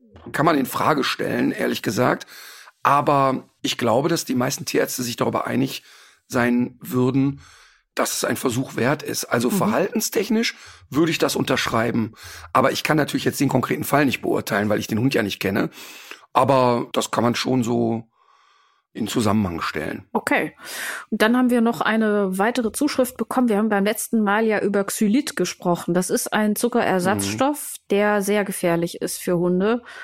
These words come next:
Speaker 2: Ähm, dazu noch mal, äh, wer es noch nicht weiß oder die letzte Folge noch nicht gehört hat, ähm, vielleicht das mal nachholen, weil, m, dass Schokolade sehr giftig sein kann für Hunde. Das wissen mittlerweile viele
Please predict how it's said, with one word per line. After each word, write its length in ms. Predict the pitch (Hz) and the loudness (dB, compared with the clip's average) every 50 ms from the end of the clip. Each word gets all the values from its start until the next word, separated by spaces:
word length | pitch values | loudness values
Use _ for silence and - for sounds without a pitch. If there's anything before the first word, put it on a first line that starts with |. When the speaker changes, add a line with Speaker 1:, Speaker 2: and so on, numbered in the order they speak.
| - - _ - | -20 -16 _ 0
Speaker 2:
Ähm, 460 | 175 185 185 185 185 190 185 185 185 | 2 2 2 2 2 0 0 -2 0
dazu 340 | 185 190 196 196 - - 214 | 0 0 0 0 0 0 2
noch 240 | 196 196 190 - - | 2 0 0 -2 0
mal, 520 | 196 190 196 190 190 190 190 185 196 202 - - | 2 2 4 2 2 2 0 -2 -4 -6 -8 -6
äh, 260 | 208 196 185 185 185 | -4 -2 -2 0 2
wer 80 | 190 | 2
es 160 | 190 190 - - | 2 2 0 0
noch 160 | 196 185 180 | -2 0 0
nicht 180 | 202 185 - | -2 -2 0
weiß 280 | - 233 247 269 - - | 2 2 2 2 0 -2
oder 180 | 190 185 185 180 | -2 0 0 0
die 100 | 190 185 | 2 2
letzte 300 | 185 185 180 - - 196 | 2 0 0 -2 -6 -6
Folge 380 | - - 190 196 196 196 196 | -2 0 0 2 2 0 0
noch 240 | 196 190 185 - - | 0 0 -2 -2 -4
nicht 220 | 190 185 - - | -4 -4 -4 -4
gehört 340 | - 190 185 196 202 202 - | -4 0 0 2 0 0 0
hat, 240 | 208 190 190 - - | -2 -2 -2 -4 -6
ähm, 360 | - 190 185 185 185 180 180 175 | -4 -2 0 0 0 0 -2 -4
vielleicht 300 | - - 185 190 185 - | -2 0 0 0 0 -2
das 120 | 196 - | -6 -4
mal 140 | - 185 185 | -4 -2 0
nachholen, 560 | 185 202 220 220 - 202 196 202 202 196 190 | 0 0 0 2 2 2 2 2 2 0 0
weil, 340 | 185 175 180 202 214 226 226 - - - - - - _ _ | 2 2 2 2 2 0 0 -4 -8 -16 -18 -18 -20 _ _
m, 300 | 196 196 196 190 196 190 | 0 2 2 2 2 2
dass 180 | 180 190 190 - | 2 0 0 0
Schokolade 560 | - 247 240 - 226 220 208 214 247 233 233 | 0 0 2 2 2 4 4 2 2 2 0
sehr 220 | 202 208 208 202 | 0 0 0 0
giftig 460 | 196 214 208 - - 202 196 - - - | 0 -2 -4 -2 -4 -4 -4 -4 -8 -8
sein 320 | 185 196 202 190 190 196 | -2 0 2 2 2 0
kann 220 | - - 196 196 190 | 0 -2 -2 -2 -2
für 180 | - - 185 | -2 -4 -2
Hunde. 180 | 196 208 208 202 | 0 0 2 2
Das 220 | 190 190 185 - | 0 0 -2 -2
wissen 240 | - 226 - 240 214 | -4 -4 -2 0 0
mittlerweile 520 | 208 202 - 196 185 180 180 180 185 185 185 | 0 0 0 0 2 2 2 2 2 0 -2
viele 500 | 185 - 202 196 196 190 185 185 185 185 | -4 -4 -4 -2 0 2 2 0 0 -2